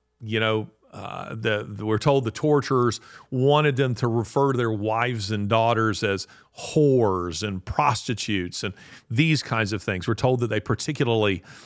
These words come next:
you know, like that. They want, they were to denounce their friends whom they had been deliberately imprisoned with. So think about that. You're in prison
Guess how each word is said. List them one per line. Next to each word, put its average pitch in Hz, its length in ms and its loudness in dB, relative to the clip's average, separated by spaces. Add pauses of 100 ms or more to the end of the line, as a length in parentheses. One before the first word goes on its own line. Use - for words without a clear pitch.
(120)
you 120 80 0
know, 113 140 2
like 135 340 -2
that. 92 220 -4
They 107 80 -2
want, 117 260 -2
they 123 100 0
were 117 140 0
to - 140 -6
denounce 123 580 -2
their 143 160 2
friends 120 680 2 (320)
whom 147 180 4
they 151 160 0
had 139 200 -2
been 143 300 -2
deliberately 175 800 0
imprisoned 151 540 -2
with. - 360 -6 (880)
So 131 200 0
think 208 240 0
about 139 260 2
that. 95 240 -4
You're 123 180 0
in 120 120 0
prison 165 480 0